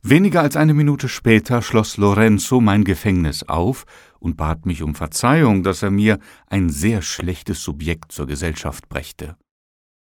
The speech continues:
Dies war ein Mann von vierzig bis fünfzig Jahren, klein, mager, hässlich,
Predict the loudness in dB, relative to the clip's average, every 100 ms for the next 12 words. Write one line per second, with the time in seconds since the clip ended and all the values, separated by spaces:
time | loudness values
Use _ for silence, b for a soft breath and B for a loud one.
0 | _ _ _ _ _ _ _ b b b
1 | b b 0 0 4 4 4 2 2 2
2 | 0 -2 -2 -2 -2 -4 -4 -4 -10 -6
3 | -6 -4 -6 -6 -10 -2 0 0 -4 -12
4 | -16 b b b -2 2 4 2 -2 -8
5 | -2 2 2 0 -4 -6 -12 _ -10 -10
6 | -8 -10 -10 -12 -20